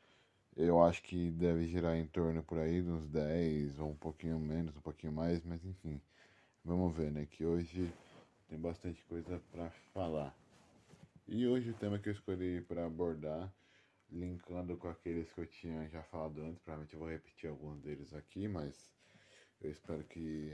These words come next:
agregue, né, alguma coisa. E o tema que eu escolhi hoje é falar de expectativas, tipo, não correspondidas ou expectativas, tipo, além do que você imaginava, entendeu?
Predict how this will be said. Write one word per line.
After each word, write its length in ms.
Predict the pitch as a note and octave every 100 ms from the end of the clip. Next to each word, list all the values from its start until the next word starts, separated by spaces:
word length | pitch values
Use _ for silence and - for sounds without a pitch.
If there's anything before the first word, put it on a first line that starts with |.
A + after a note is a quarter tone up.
| D2+
agregue, 480 | D#2 D2 D#2+ F2 E2+
né, 80 | D#2
alguma 220 | D2 D2+
coisa. 360 | - F#2+ F#2 F2+ _ - - _ -
E 180 | F2 F#2+
o 60 |
tema 240 | G2 G#2+ G#2
que 80 |
eu 40 | G#2
escolhi 280 | G2+ G#2 G2
hoje 500 | G2+ G2 G2+ G#2 G2+
é 140 | F#2+
falar 320 | G2 G2 G2
de 100 | F#2
expectativas, 1700 | G2 - G2 F#2+ - F#2 - G2 F#2 F#2+ F#2 F#2 F2 - - - -
tipo, 560 | - F2+ F#2+ F#2 F2 E2+
não 180 | E2+ F2
correspondidas 880 | - F2+ E2+ F2+ E2+ E2+ A2+ A2+ F2
ou 140 | F2
expectativas, 760 | F2 - F2+ - E2+ E2+ E2 D#2+
tipo, 280 | - D#2 -
além 480 | D#2+ D#2 D#2 G#2+
do 100 | F#2+
que 140 | E2+ -
você 220 | D2+ -
imaginava, 520 | D2 D2+ D2+ E2 F2+
entendeu? 400 | E2+ E2 D#2+ E2